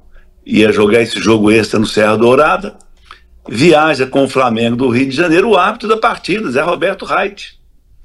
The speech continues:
Podia ter sido um árbitro boliviano, peruano, era um jogo da conmebol, argentino, paraguaio, uruguaio, um árbitro carioca. Ah, mas ele apita na Federação Catarinense.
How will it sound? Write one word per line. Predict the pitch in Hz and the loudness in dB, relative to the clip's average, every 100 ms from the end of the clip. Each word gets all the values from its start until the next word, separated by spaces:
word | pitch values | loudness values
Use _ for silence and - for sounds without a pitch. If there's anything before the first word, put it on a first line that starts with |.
| - _ _ - | -20 _ _ -8
Podia | 214 226 214 | -2 0 0
ter | 190 | -2
sido | 135 156 160 123 113 - - _ _ _ _ _ | -4 -4 -4 -4 -8 -10 -18 _ _ _ _ _
um | 120 | -4
árbitro | 135 147 - | -2 -2 -2
boliviano, | 110 127 127 104 104 143 139 120 | 0 0 0 -2 -2 0 0 -4
peruano, | - 143 127 120 139 | -4 -4 -2 -2 -2
era | - | -4
um | 330 | -2
jogo | 220 196 | -2 0
da | 185 | -2
conmebol, | 190 170 160 214 285 - - - - - - | -4 -2 -2 -2 -2 -6 -18 -20 -20 -20 -10
argentino, | 123 139 131 120 - - 139 120 | -4 0 0 0 -2 -2 0 0
paraguaio, | 98 139 123 95 101 147 143 | 0 0 0 0 0 2 0
uruguaio, | 135 92 95 120 131 98 - _ _ - - - - | 0 0 0 0 -2 -6 -12 _ _ -20 -20 -14 -4
um | 107 | 0
árbitro | 139 156 156 | 0 -2 -4
carioca. | 147 151 107 104 71 - - - - - - | -2 0 2 2 0 -2 -10 -14 -16 -18 -8
Ah, | - 180 | -4 -2
mas | 170 156 123 | -2 -2 0
ele | 156 160 127 101 - - | 2 4 2 0 -10 -10
apita | 107 - 135 156 165 | -10 -4 -2 0 0
na | 151 151 131 | 2 0 0
Federação | 127 143 135 113 - 127 139 135 110 - - - | -2 2 0 0 -2 0 2 0 -2 -10 -20 -8
Catarinense. | 117 - 143 123 104 135 127 - - | -6 -2 0 2 2 0 -2 -8 -18